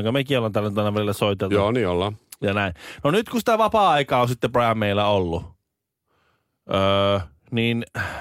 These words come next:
Speaker 1: öö, nyt on käynyt semmonen ikävä onnettomuus. Muistatko, ennen kuin me mennään siihen, muistatko tässä Spinal Tap, öö, legendaarisen Spinal Tap elokuvassa-
Speaker 2: Dokumentissa.
Speaker 1: Dokumentissa.
Speaker 2: <laughs> Joo.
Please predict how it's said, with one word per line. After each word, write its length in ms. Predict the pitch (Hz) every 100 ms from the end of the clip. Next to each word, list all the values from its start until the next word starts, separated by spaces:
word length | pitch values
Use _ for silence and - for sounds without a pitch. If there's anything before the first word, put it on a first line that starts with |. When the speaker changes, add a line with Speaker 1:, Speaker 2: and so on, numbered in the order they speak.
| - -
Speaker 1:
öö, 320 | 98 95 92
nyt 200 | 139 -
on 100 | 147
käynyt 240 | 139 123
semmonen 340 | - 123 117 117
ikävä 460 | 151 160 127 107 -
onnettomuus. 920 | 123 120 113 95 95 90 87 87 - - _ _ _ _ _ _ _ _ _ _ _ _ _ _ _ - _ _ 208
Muistatko, 480 | 302 - 185 - -
ennen 200 | 247 226
kuin 100 | 175
me 60 |
mennään 280 | 143 135 123
siihen, 220 | - 101
muistatko 500 | 147 269 240 208 -
tässä 280 | 160 160 -
Spinal 520 | - - 180 156 107 95
Tap, 200 | 113 98 - -
öö, 380 | 87 95 92 87 - - - - _ _ 117
legendaarisen 460 | 120 135 110 98
Spinal 300 | 107 117 107
Tap 180 | 98 92 -
elokuvassa- 300 | - - 143
Speaker 2:
Dokumentissa. 680 | 151 127 - 92 95 - 139 135
Speaker 1:
Dokumentissa. 680 | 156 160 135 117 123 196 135
Speaker 2:
<laughs> 200 | 123 151
Joo. 160 | 135